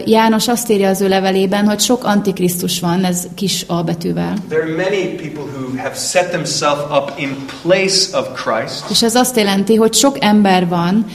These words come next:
Speaker 1: aki úgy állítja be magát, mint hogyha ő lenne Krisztus.
Speaker 2: And this just seems to be the last one.
Speaker 1: És úgy tűnik, hogy ez az illető, vagy ez a lény lesz az utolsó.
Speaker 2: The biggest one.
Speaker 1: A legnagyobb.
Speaker 2: He's got a capital A in front of his name.
Speaker 1: Az ő neve már nagy A betűvel kezdődik.
Speaker 2: Go ahead and read, uh, the first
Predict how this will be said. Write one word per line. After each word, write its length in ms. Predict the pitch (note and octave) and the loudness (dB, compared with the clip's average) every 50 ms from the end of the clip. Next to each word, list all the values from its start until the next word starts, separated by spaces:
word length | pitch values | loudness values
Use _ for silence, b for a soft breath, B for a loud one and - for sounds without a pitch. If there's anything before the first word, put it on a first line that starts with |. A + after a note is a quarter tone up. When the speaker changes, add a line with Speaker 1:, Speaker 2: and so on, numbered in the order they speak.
| B B B | B B B
Speaker 1:
aki 380 | B G3 G#3 - A#3+ A3 A3 A3 | B -2 0 2 2 2 2 2
úgy 280 | - B3+ C4+ C4 A#3+ - | 4 4 4 6 4 4
állítja 500 | - A3 A3 G#3+ G#3 G3 G3 G3+ - G3+ | 4 2 2 4 4 2 2 2 0 0
be 140 | F3+ G3 F#3+ | 2 2 2
magát, 680 | F#3 F3+ F3 E3+ F3 E3+ E3+ E3+ F#3+ F3+ F3 - - | 2 2 2 2 2 2 2 2 0 0 -4 -4 -2
mint 180 | G#3 G#3 G3+ - | 0 0 0 0
hogyha 220 | G#3+ G3+ G3+ A3 - | 0 -2 -2 -2 0
ő 160 | - G#3+ G3+ | 2 4 4
lenne 260 | F#3+ F#3 F3+ F3+ F3+ | 4 4 2 2 0
Krisztus. 680 | F3 - G3 F3+ F3 - - D#3+ D#3 E3 - - - - | 0 -2 -2 -2 -2 -2 -4 -4 -6 -4 -6 -8 -8 -10
Speaker 2:
And 100 | - C#3+ | -6 -4
this 140 | F3+ F#3+ - - - | -2 -2 -2 -2 -2
just 120 | F3+ - - | -2 -2 -2
seems 220 | F#3 E3 E3 - | -2 -2 -4 -4
to 60 | - | -4
be 80 | D#3 D3+ | -6 -4
the 180 | C3+ C3 B2+ | -4 -2 0
last 380 | C3 A#2 G#2 - - - - - G#3 G3+ | 2 0 0 0 -4 -6 -8 -10 -12 -14
one. 120 | F#3+ - - - | -14 -16 -2 2
Speaker 1:
És 280 | G3 G3 F#3 - - - | 2 4 4 4 2 2
úgy 160 | - A#3+ A#3+ A#3+ | 2 2 2 4
tűnik, 380 | A#3+ B3 A#3 B3 C4 C4+ C4+ | 4 4 6 6 6 6 4
hogy 180 | A#3+ G3+ F#3 - | 0 -2 -2 -2
ez 220 | - F3+ F#3 F3+ G3+ | -2 -2 0 0 0
az 180 | G3+ F#3+ F#3 - - - - | 0 -2 -2 -8 -14 -18 -8
illető, 520 | - G#3 G3 G3 G3 G3 F#3+ G3 A3+ A3 G#3+ | -4 -2 0 2 2 2 2 2 2 2 2
vagy 120 | G3 F3 | 2 2
ez 140 | F#3+ E3+ - | 0 0 0
a 60 | F3 | 0
lény 520 | F3 F3+ F3+ F3 F3+ A3 B3+ B3+ - - - | 0 2 2 2 4 4 2 2 0 -4 -6
lesz 280 | F#3 F#3 F3+ F3+ F3+ - | -4 -2 -2 -2 -2 -2
az 120 | G3 E3+ | -2 -2
utolsó. 480 | F#3+ F3+ - D#3+ D3 C#3+ - - - - | -2 -2 -2 -4 -4 -2 -4 -6 -6 -6
Speaker 2:
The 200 | - - - - - | -6 -6 -8 -2 -2
biggest 340 | E3 D#3 D3 - - - | 0 0 0 -2 -4 -6
one. 180 | - G#2 G2+ - - - - - - | -8 -10 -10 -12 -14 -16 -18 -8 -4
Speaker 1:
A 60 | G3+ | -2
legnagyobb. 600 | G3+ G3 F3+ E3+ F3 E3+ E3 E3 E3 - - - - - | 0 2 2 2 2 2 2 0 0 -2 -4 -6 -8 -12
Speaker 2:
He's 120 | - - | -8 -2
got 120 | - C#3+ | 0 0
a 80 | - - | 0 -2
capital 440 | - - D#3 D3 D3 C3+ B2 B2 B2 B2 | -2 0 0 0 0 0 -4 -8 -8 -6
A 40 | |
in 240 | A#2 A2 G#2+ G#2+ G#2+ | -6 -6 -6 -6 -8
front 200 | G#2 - A2 G#2 | -8 -10 -10 -10
of 60 | G#2 | -10
his 80 | G2+ - | -10 -12
name. 340 | - G#2 G2+ - - - G3 | -12 -12 -12 -8 -4 -2 -2
Speaker 1:
Az 100 | F#3 F#3 - | -2 0 2
ő 160 | G#3 A3 B3 | 4 6 8
neve 420 | C4 C#4 C4+ B3 B3+ B3 B3 A#3+ - | 8 6 6 4 2 0 0 0 0
már 340 | G#3 G3+ G3 G3 G3 G3 - | 0 0 0 -2 -6 -6 -2
nagy 340 | - F#3+ F3+ F3 E3 E3 D3+ | 0 0 2 2 0 0 -2
A 140 | D#3+ E3+ E3 | -2 -4 -2
betűvel 420 | E3 F3+ F3+ - G#3 F3+ F3+ F3+ | -4 -4 -4 -2 -2 -2 -2 -4
kezdődik. 500 | F3 G3+ F#3 F3 - E3+ E3 - - B2+ | -4 -6 -6 -6 -4 -6 -4 -4 -6 -2
Speaker 2:
Go 80 | - F#3+ | -2 0
ahead 140 | G3 G3+ F#3+ | 0 0 0
and 100 | F#3+ F3 | 0 -2
read, 280 | E3 E3 D#3+ D#3+ D3 - | -2 -2 -2 -4 -4 -6
uh, 400 | - - C#3+ C3+ C3+ C3 B2+ B2+ | -6 -6 -4 -4 -4 -4 -4 -8
the 100 | B2+ - | -12 -8
first 260 | - C#3+ B2+ - - | -8 -8 -8 -8 -10